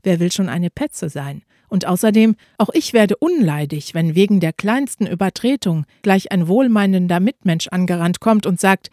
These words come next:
„Hier darf man aber nicht auf den Rasen treten.“ Hm, ist das wirklich vergleichbar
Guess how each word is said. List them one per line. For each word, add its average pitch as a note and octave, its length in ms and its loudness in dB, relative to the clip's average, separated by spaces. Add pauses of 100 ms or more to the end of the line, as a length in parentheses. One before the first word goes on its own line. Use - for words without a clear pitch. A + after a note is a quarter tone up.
(140)
„Hier G#3 160 6
darf F#3 260 2
man D4+ 160 -2
aber E3+ 240 0
nicht D#3 300 -6
auf E3 100 -8
den D#3+ 180 -2
Rasen D3 420 -4
treten.“ - 440 -8 (360)
Hm, F3 340 2 (360)
ist - 200 -2
das E3+ 240 -2
wirklich F#3+ 420 -2
vergleichbar G3 800 -2